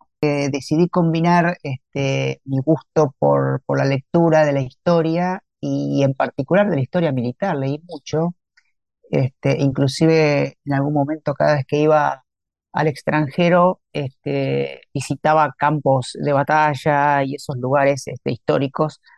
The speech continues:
que fueron referentes de la historia universal,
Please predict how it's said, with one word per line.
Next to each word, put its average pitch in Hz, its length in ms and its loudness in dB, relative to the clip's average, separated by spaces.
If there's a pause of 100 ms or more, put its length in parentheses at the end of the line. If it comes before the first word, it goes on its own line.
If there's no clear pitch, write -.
(300)
que - 120 -6
fueron 160 280 0
referentes 151 600 2
de 147 40 -2
la 139 80 0
historia 143 600 -2
universal, 156 640 -2